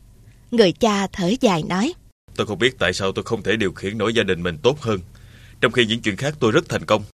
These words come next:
Speaker 1: Đặt tách trà xuống bàn, vị bác sĩ nhẹ nhàng đáp:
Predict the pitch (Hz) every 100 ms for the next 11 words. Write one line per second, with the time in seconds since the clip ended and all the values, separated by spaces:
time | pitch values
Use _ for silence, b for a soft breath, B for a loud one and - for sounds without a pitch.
0 | _ 214 208 - 370 381 269 214 180 -
1 | 311 302 208 185 165 - - 190 202 170
2 | 254 - - 165 185 320 233 180 190 175
3 | 143 202 311